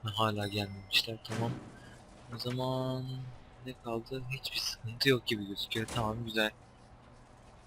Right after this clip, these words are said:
Sekiz kişi beş saat içerisinde geliyor. Onlar da buraları kullanacak. Başka bir şey. Başka bir şey yok. Bu odayı da workshop olarak kullanabilirdim.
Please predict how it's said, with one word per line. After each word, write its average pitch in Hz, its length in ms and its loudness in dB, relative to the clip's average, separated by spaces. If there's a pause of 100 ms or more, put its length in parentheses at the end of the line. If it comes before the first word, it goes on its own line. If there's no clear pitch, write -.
(1120)
Sekiz - 640 -2
kişi - 320 8
beş 131 180 10
saat 110 340 4
içerisinde - 560 0
geliyor. 123 540 0 (280)
Onlar 113 420 -6
da 110 60 -4 (140)
buraları 127 260 0 (220)
kullanacak. 131 420 4 (2000)
Başka 123 320 6
bir 113 60 2
şey. 131 380 6 (500)
Başka 113 240 4
bir 113 60 2
şey 135 200 6
yok. 127 180 4 (680)
Bu 135 220 6
odayı 123 300 8
da 135 60 10
workshop 123 640 6
olarak 123 260 6 (140)
kullanabilirdim. 120 680 0